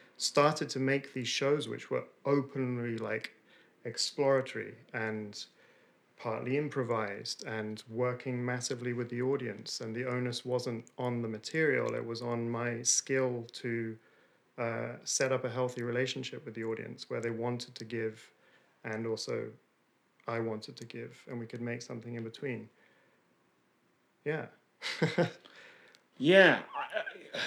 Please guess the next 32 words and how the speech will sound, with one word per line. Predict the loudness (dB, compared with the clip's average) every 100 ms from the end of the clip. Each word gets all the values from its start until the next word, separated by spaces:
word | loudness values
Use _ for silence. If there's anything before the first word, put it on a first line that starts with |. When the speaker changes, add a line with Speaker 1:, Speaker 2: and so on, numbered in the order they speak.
| -4 -6
Speaker 2:
<sighs> | -10 -6
yeah. | 2 4 4 0 -12 _ _ _ _ _ -16 -16 _ _ _ _ _ 6
I, | 6
I | 10 12
always | 12 12 10
feel | 8 6
an | 8
instinct | 6 6 4 4 2 -6 0
on | 2 4 2
covering | 4 2 6 6 6
mental | 6 4 0
health | 2 4 4 0
to | 0 0
kind | 2 2 2
of | 2
go | 6 6
deeper | 6 4 2 4 2
into | 2 4 2
it | 0 -2
in | -2
an | -2
attempt | 0 0 0
to | -4
find | -2 0 2 2
out | 2 0
what | 2 2 2
things | -4 -2 0 0 -2 -4
you | -2 0 2 0 -2 -4
have | -6
found | -2 0 0 0
most | 0 0 -2 -2
useful. | 2 2 2 -4 -10